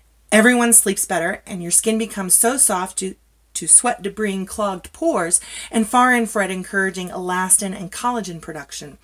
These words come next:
There are more health benefits and treatable conditions than can be covered in one article, let alone one book. Today's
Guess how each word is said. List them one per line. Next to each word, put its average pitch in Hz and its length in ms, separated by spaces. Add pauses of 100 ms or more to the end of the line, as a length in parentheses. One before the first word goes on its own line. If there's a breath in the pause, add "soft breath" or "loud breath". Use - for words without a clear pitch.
(300 soft breath)
There 214 120
are 220 60
more 240 260
health 233 280
benefits 196 460
and 196 80
treatable 180 400
conditions 175 520
than 190 160
can 175 100
be 170 80
covered 170 340
in 190 160
one 165 180
article, 202 540 (240 soft breath)
let 262 180
alone 180 340
one 160 160
book. - 380 (2250 loud breath)
Today's 294 480